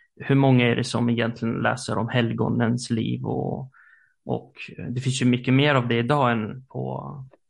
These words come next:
Basilius den stores tid. Och i ett sådant läge så kanske det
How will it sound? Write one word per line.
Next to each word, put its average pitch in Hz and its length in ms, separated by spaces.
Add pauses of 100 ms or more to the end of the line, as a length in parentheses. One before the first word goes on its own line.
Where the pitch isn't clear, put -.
(500)
Basilius 127 360
den 127 100
stores 131 400
tid. - 320 (240)
Och 127 360 (720)
i 156 40
ett 147 80
sådant 143 460
läge 139 380
så 135 180
kanske 135 320
det 135 140